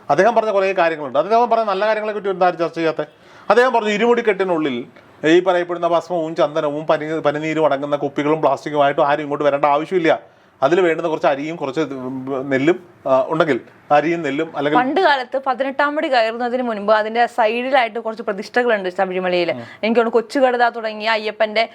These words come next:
Speaker 2: ആ,
Speaker 1: അപ്പുറവും ഇപ്പുറവും ഉണ്ട്.
Speaker 2: അപ്പുറവും ഇപ്പുറവും ഇരിക്കുന്നവരുണ്ട്.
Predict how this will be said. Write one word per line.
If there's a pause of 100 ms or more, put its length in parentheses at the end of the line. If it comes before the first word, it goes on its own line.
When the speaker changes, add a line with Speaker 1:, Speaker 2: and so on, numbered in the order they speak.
(220)
Speaker 2:
ആ, (400)
Speaker 1:
അപ്പുറവും
ഇപ്പുറവും
ഉണ്ട്.
Speaker 2:
അപ്പുറവും
ഇപ്പുറവും
ഇരിക്കുന്നവരുണ്ട്.